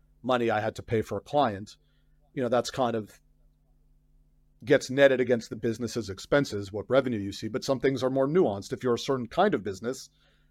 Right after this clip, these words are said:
there may be a certain credit or deduction available to you. If you work in your home office, there may be a certain credit or deduction available to you, and that may,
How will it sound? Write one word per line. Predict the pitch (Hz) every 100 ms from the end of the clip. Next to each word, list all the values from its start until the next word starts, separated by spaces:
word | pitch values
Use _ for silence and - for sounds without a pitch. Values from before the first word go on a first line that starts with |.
| _
there | 139
may | 139 139
be | 135
a |
certain | 131 143 135 _
credit | - 151 147 135 135 _ _ _ _ _
or | 147 143
deduction | 135 131 - 127
available | 127 214 139 95
to | -
you. | 107 117
If | 123
you | 127
work | 117 147 143
in | 151
your | 123 113
home | 120 117
office, | 165 156 107 107 - _ _ _ _
there | 131
may | 123 127
be | 127
a | 123
certain | - 135 131 120 113 - _ _ _
credit | - 147 143 135
or |
deduction | 123 123 117 123
available | 120 113 120
to | -
you, | 175
and | 147 123
that | 127 127
may, | 131 123 123